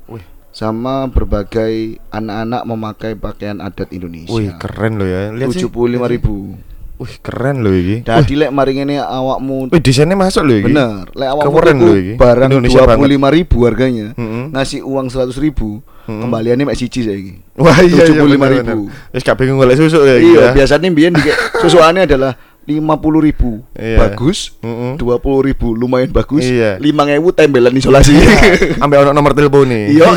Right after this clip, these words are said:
Speaker 1: <laughs>
Speaker 2: hubungi
Speaker 1: Hubungi.
Speaker 2: sedot W C.
Speaker 1: Iya, nggak ada li.
Speaker 2: Tapi kalau lihat,
Speaker 1: Mm-mm.
Speaker 2: kita lihat, apa namanya,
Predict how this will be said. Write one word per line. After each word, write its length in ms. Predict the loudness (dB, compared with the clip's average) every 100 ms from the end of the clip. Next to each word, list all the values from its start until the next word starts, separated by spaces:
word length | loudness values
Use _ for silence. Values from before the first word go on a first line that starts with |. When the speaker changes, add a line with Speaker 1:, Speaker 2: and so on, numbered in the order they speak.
| 6 6 4
Speaker 1:
<laughs> 380 | 2 0 -2 -2
Speaker 2:
hubungi 560 | 0 -2 0 -2 -2
Speaker 1:
Hubungi. 200 | -4 0 4
Speaker 2:
sedot 180 | 4 4
W 80 | 4
C. 160 | 6
Speaker 1:
Iya, 480 | 6 4 4 2 2
nggak 440 | 0 -4 -8 -8 -8 -6
ada 40 | -6
li. 320 | -6 -8 -8 -12 -16 -10 -4
Speaker 2:
Tapi 120 | -2
kalau 240 | 0 -2 0
lihat, 240 | 0 0
Speaker 1:
Mm-mm. 240 | -4 -6 0
Speaker 2:
kita 160 | 2
lihat, 320 | 2 0 -2
apa 160 | -8 -8
namanya, 400 | -8 -12 -12